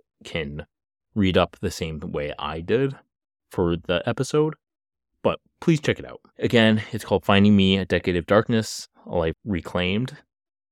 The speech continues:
and it's by Michelle Knight. So that's it, you guys. That's it for today. I appreciate you all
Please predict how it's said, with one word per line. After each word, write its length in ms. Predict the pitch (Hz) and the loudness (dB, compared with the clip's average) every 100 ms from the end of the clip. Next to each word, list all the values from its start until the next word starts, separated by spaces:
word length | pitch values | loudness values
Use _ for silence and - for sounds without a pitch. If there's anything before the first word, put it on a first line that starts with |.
| _ _ | _ _
and 80 | 87 | -6
it's 160 | 85 - - | -6 -8 0
by 300 | 92 85 85 | 2 2 0
Michelle 380 | 82 - 73 69 | -4 -6 -8 -8
Knight. 280 | 69 - _ _ _ _ _ | -14 -16 _ _ _ _ _
So 180 | - 107 | 0 4
that's 240 | 127 143 | 4 4
it, 80 | 175 | 0
you 120 | 135 | 2
guys. 340 | 98 80 - - _ _ - | 2 2 -2 -12 _ _ -10
That's 180 | 90 135 | -6 -6
it 80 | |
for 120 | - - | -6 -10
today. 260 | 85 67 - _ _ _ _ _ | -8 -10 -12 _ _ _ _ _
I 160 | - 123 | -2 0
appreciate 560 | 123 - 120 - 117 110 | 0 0 -2 2 2 2
you 180 | 104 | 2
all 420 | 101 98 98 95 | 4 6 4 4